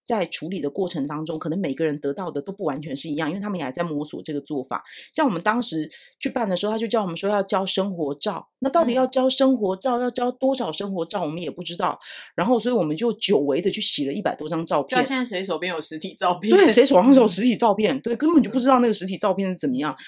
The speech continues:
Speaker 1: 然后所以我们当时他就说，啊，要有照片，然后这个照片上面应该要有详细的地点啊，然后照片中的人物啊，时间，大概的时间什么的。
Speaker 2: 嗯。
Speaker 1: 所以我们就真的把我们交往十年，就是所有在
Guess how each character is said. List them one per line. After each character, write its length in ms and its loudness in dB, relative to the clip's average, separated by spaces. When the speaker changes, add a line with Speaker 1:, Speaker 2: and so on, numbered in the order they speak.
Speaker 1:
然 120 0
后 100 0
所 180 -2
以 60 0
我 120 -2
们 260 -4
当 160 2
时 160 -4
他 140 -2
就 100 -4
说， 180 -4
啊， 140 0
要 180 -4
有 40 -8
照 220 -2
片， 320 -4
然 100 -8
后 80 -8
这 100 -4
个 80 -2
照 160 -2
片 220 -8
上 220 -6
面 200 -6
应 140 -4
该 180 -2
要 220 -2
有 200 -2
详 220 -6
细 200 -10
的 240 -4
地 200 -8
点 300 -4
啊， 280 -4
然 80 -8
后 300 -2
照 100 0
片 160 -4
中 100 -4
的 80 -2
人 240 -4
物 280 -6
啊， 320 -6
时 240 -8
间， 280 0
大 140 -6
概 140 -4
的 60 -4
时 200 -6
间 220 -4
什 140 -4
么 120 -2
的。 120 -8
Speaker 2:
嗯。 40 -12
Speaker 1:
所 120 -2
以 20 2
我 60 0
们 100 -2
就 100 -4
真 200 -2
的 140 0
把 220 -6
我 60 -4
们 160 -4
交 160 -2
往 160 -6
十 280 -4
年， 240 -4
就 100 -12
是 120 -8
所 300 -6
有 200 -4
在 260 0